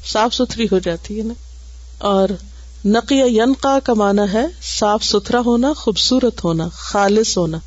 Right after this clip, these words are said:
تینوں معنی لکھیے، نقی میں صاف ستھرا،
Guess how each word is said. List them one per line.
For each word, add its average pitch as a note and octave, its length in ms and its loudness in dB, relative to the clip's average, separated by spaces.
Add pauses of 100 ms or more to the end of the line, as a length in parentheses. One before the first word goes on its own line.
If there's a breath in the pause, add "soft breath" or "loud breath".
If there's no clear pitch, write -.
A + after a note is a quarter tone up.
(580)
تینوں C4+ 240 2
معنی B3 240 2
لکھیے، B3 340 -2 (240)
نقی A#3+ 400 2
میں B3 140 0 (1200)
صاف G#3+ 320 2
ستھرا، C4+ 360 0